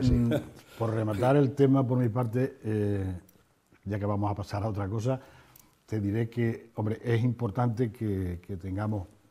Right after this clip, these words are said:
Speaker 2: o que tenga la sociedad cualquier día, y yo creo que la tendrá, la posibilidad de conocer exactamente
Speaker 1: Claro que
Speaker 2: todo
Speaker 1: sí.
Speaker 2: lo que hay documentado sobre el tema, que seguramente quedarán muchas cosas que no se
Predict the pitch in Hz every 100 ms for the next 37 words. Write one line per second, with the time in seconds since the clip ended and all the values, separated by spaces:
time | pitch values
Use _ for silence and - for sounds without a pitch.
0 | - 90 80 85 120 107 98 87 101 95
1 | 104 104 98 87 104 95 107 117 - 87
2 | 98 92 80 95 87 82 92 101 101 _
3 | _ - _ - _ - _ - 104 113
4 | 107 95 101 98 104 117 127 117 117 113
5 | - 110 104 - 120 110 - 117 - 117
6 | 117 98 113 110 - - - - 123 113
7 | 139 135 143 143 127 135 123 113 113 95
8 | 139 117 113 101 98 107 131 95 80 90
9 | 107 113 110 95 120 120 - - _ _
10 | 120 98 101 110 113 101 107 123 139 127
11 | - 95 110 104